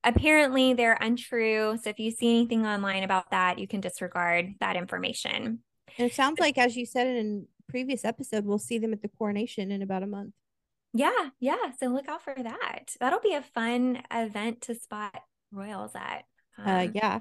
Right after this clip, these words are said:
Speaker 2: Be like, "Oh, there's, there's all the royals we hear podcast royal talk about. There's, <laughs> there's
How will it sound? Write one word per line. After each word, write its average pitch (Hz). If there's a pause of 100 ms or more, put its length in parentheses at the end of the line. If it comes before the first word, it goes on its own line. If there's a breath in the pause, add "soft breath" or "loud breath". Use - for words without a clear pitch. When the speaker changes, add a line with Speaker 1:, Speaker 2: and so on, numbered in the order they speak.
(160)
Speaker 2:
Be 233
like, 220
"Oh, 269
there's, 302 (320 soft breath)
there's 381
all 320
the 254
royals 220
we 220
hear 208 (180)
podcast 214
royal 185
talk 170
about. 185
There's, 320 (180)
<laughs> -
there's -